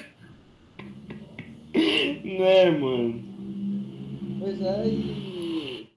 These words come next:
Speaker 2: agendado pro final desse ano vai ter Matrix quatro,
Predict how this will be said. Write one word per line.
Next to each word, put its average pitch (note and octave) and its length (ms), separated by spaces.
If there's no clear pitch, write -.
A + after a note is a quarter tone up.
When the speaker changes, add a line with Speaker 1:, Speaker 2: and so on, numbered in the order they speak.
Speaker 2:
agendado F3 560
pro F#3 180
final E3+ 340
desse E3+ 380
ano D#3+ 300
vai D#3 200
ter D3 560
Matrix F3+ 760
quatro, D3+ 460